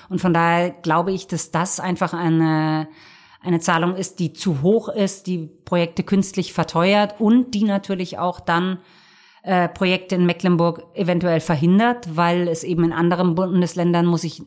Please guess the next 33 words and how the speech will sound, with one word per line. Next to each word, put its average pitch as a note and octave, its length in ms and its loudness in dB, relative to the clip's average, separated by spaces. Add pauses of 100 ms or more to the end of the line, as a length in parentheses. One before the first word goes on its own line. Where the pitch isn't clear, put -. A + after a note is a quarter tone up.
(160)
die E3+ 240 -6
Abgabe E3 300 -2
in E3 80 4
dieser E3 220 2
Höhe E3+ 180 2
nicht F#3 320 0
zahlen. F3+ 400 0 (240)
Insofern F3 380 0
ist E3 100 -4
es E3+ 140 -4
für F3+ 80 0
mich E3 260 0
als F3 160 -8
Projektierer E3+ 640 -2
wirtschaftlicher, F3 840 -2 (260)
dann E3+ 140 2
in E3+ 120 2
anderen E3 360 0
Bundesländern D#3+ 580 2
zu D#3 240 -4
investieren. D#3 560 -2 (340)
Von E3+ 140 0
daher F3 460 0 (260)
glaube F3 320 2
ich, - 460 -8 (400)
so G3 200 -2
auf - 140 -2
lange G3 300 2
Sicht, A3+ 320 -2
dass G3 140 -2
es - 160 -2
gut A3+ 340 -2
wäre, F#3+ 400 2